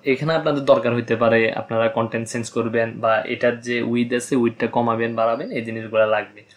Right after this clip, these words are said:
কলামের যে gap আছে, এটাকে no gap দিলে উপরে নিচে কোনো gap থাকবে না। তো আমি এটাকে default দিই যাতে উপর থেকে একটু gap থাকে। আর এই যে হাইটের যে ব্যাপারটা আছে, এটা হচ্ছে আমি যদি mini height দিই, আহ,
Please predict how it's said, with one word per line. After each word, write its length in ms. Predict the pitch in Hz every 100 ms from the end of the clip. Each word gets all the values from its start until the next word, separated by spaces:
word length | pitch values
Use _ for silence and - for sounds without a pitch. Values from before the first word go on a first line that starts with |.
| _ _ _
কলামের 340 | - 143 156 156
যে 120 | 156
gap 280 | 127 117 127
আছে, 240 | 131 185
এটাকে 340 | 156 127 127 123
no 220 | 120 123
gap 120 | 135
দিলে 240 | 139 165
উপরে 340 | 180 139 131 120
নিচে 200 | 113 113
কোনো 220 | 113 117
gap 160 | 110 110
থাকবে 260 | 107 104 110
না। 120 | 107
তো 140 | 147
আমি 120 | 156
এটাকে 220 | 151 147 135
default 380 | 123 - 135
দিই 100 | 151
যাতে 220 | 147 107 113
উপর 180 | 110
থেকে 220 | 107 107 110
একটু 160 | 117
gap 180 | 107 110 -
থাকে। 340 | - 180 110 - _ _ _ _ _
আর 180 | 120 113 -
এই 220 | 165 175
যে 200 | 160 170 -
হাইটের 640 | - 127 131 151 170 175
যে 100 | 180
ব্যাপারটা 480 | 170 143 - - 120
আছে, 240 | 117 175 196
এটা 260 | 131 135
হচ্ছে 320 | 135 131 - 156
আমি 240 | 120 131
যদি 220 | 139 143
mini 340 | 117 113 147 160
height 320 | 165 151 123
দিই, 400 | 117 110 127 175 - _ _ _ _ _
আহ, 360 | 107 101 104